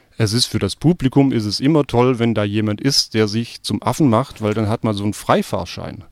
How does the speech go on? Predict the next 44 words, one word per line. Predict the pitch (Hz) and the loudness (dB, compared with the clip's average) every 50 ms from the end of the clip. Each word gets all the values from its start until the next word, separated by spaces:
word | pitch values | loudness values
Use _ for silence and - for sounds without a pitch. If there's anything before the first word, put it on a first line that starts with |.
| _ _ _ _ _ _ _ - | _ _ _ _ _ _ _ -10
als | 107 101 - | -10 -8 0
Publikum | - 160 147 - 110 - - - 92 | 0 0 0 0 -10 -14 -12 -18 -18
jetzt. | 92 - - - - - - _ _ - | -18 -12 -10 -10 -12 -12 -14 _ _ -10
Dass | 110 101 - | -8 -6 -4
man | 113 104 101 101 101 | -4 -4 -2 -4 -4
sich | 95 107 117 - - - | -4 -6 -8 -8 -6 0
auch | - 135 170 180 | 2 4 4 4
selber | - 147 160 170 170 156 | 2 2 4 4 4 2
zum | - 147 147 | 0 -2 0
Affen | 139 160 - 170 156 | 0 0 0 0 -2
machen | 156 156 151 165 151 | -2 -2 -2 -2 -2
kann | 160 160 170 165 | 0 0 0 0
und | 156 151 - | -4 -4 -4
keinem | - 123 127 147 165 160 | -2 -2 0 0 0 -2
fällt's | 151 - - 147 151 151 - 139 | -4 0 2 2 2 2 0 2
mehr | 139 147 147 | 2 2 2
so | 135 139 | 2 0
richtig | 135 170 156 - 156 139 - 131 | 0 0 -2 -2 -6 -6 -2 0
auf, | 147 190 220 185 - | 2 2 2 0 0
weil | 190 185 | -2 0
da | 180 170 | 0 -2
standen | - 165 170 190 175 | 0 0 0 0 0
ja | 160 165 165 160 | 0 0 0 0
gerade | 160 160 156 160 160 160 | 0 0 0 0 0 -2
zwei | - - 151 151 160 | -6 -4 -4 -2 -2
auf | 156 - | -2 -4
der | 151 139 | -6 -6
Bühne, | 143 180 185 175 151 | -2 0 0 2 4
die | 143 147 | 2 2
haben | 151 147 | 2 2
sich | 135 131 - | -4 -4 -2
so | 151 135 | 2 2
mega | 127 127 151 202 247 214 185 143 120 | 4 6 6 6 6 6 4 4 2
zum | - 123 117 | 2 -4 -6
Affen | - 107 104 - 117 | -6 -6 -6 -6 -4
gemacht. | 110 113 131 156 165 - - - - - - - - - _ _ _ _ - - | -4 -2 -2 -2 -2 -4 -8 -20 -20 -20 -20 -20 -20 -20 _ _ _ _ -20 -10
Da | - 90 | -8 -8
traut | - - - 107 123 165 _ - | -8 -6 -4 -2 -4 -4 _ -6
man | - - 113 | -10 -8 -6
sich | 107 101 - | -8 -10 -6
dann | - 101 101 | -6 -8 -6
auch | 98 - | -6 -8
selber | - - - - 104 98 - | -6 -6 -6 -6 -6 -6 -8
mehr. | - - - - | -8 -10 -12 -14